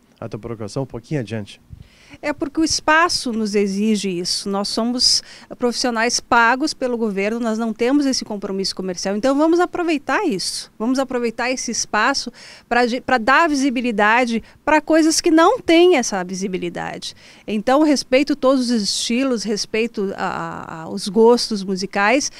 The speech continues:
Speaker 2: mas aqui a gente tem uma linha de trabalho, né, Jair? A gente respeita essa linha, a gente gosta de trazer o que, a música de qualidade, a informação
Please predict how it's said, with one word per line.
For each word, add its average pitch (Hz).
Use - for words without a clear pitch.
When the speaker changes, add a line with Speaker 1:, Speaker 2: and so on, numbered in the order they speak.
Speaker 2:
mas 277
aqui 302
a 320
gente 339
tem 294
uma 359
linha 320
de -
trabalho, 247
né, 190
Jair? 185
A 233
gente 226
respeita 247
essa 214
linha, 233
a 208
gente 202
gosta 220
de 196
trazer 202
o 208
que, -
a 175
música 220
de 190
qualidade, 208
a 214
informação 208